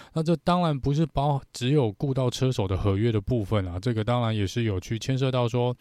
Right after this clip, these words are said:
呃，可能是不是还有一些其他的一些，呃，口头上的承诺啊，或是一些他们车手本来就应该去做的一些事情，都会被归类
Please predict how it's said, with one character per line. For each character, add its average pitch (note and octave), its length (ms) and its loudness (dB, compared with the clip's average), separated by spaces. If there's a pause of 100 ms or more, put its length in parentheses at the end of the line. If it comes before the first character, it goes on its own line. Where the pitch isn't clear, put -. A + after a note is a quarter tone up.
(400)
呃， G#2+ 420 0 (280)
可 - 100 -2
能 B2 80 2
是 C3+ 120 -2
不 D3 60 2
是 C#3 40 2
还 C#3+ 40 2
有 C3 60 2
一 B2+ 60 2
些 C3 180 2
其 A2 240 -4
他 B2 260 -4
的 G#2 440 -2 (320)
一 B2+ 60 -4
些， A#2 500 -2
呃， G2 200 -4
口 - 160 -4
头 G#2+ 120 0
上 D3 200 2
的 C3+ 40 2
承 A#2 280 0
诺 C#3+ 180 2
啊， A#2+ 80 4
或 B2 100 2
是 B2 120 -2
一 B2 100 0
些 A#2+ 240 -2
他 C3+ 160 -4
们 B2 140 -4
车 E3 180 0
手 A#2+ 140 0
本 F#2+ 120 -4
来 F2+ 80 -4
就 G#2 140 -2
应 A2 140 -6
该 G#2+ 120 -2
去 A2 140 -10
做 G#2+ 240 -4
的 F#2+ 80 -6
一 G2 80 -6
些 G#2 160 -6
事 A2 180 -4
情， F#2 200 -10
都 G#2 100 -4
会 G#2 140 -4
被 G2+ 100 -4
归 G2+ 240 -4
类 G2+ 180 -2